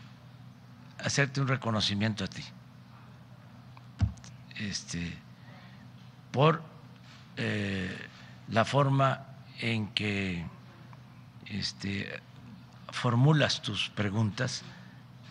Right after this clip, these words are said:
este, con respeto, aún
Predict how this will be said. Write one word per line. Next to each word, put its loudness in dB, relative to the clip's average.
este, -4
con 4
respeto, 2
aún 8